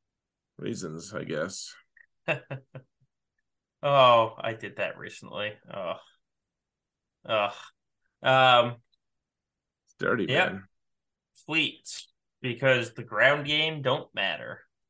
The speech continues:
Speaker 2: Um,
Speaker 1: It matters
Speaker 2: yeah.
Speaker 1: a little bit.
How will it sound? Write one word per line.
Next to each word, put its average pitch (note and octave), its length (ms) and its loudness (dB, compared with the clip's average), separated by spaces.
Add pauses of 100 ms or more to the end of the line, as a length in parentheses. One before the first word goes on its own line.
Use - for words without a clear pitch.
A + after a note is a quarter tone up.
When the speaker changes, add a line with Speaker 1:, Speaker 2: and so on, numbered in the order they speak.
Speaker 2:
Um, G#2+ 640 2 (2000)
Speaker 1:
It - 80 -10
matters F2+ 340 -2
Speaker 2:
yeah. - 120 -6
Speaker 1:
a - 40 -10
little - 200 -8
bit. - 240 -14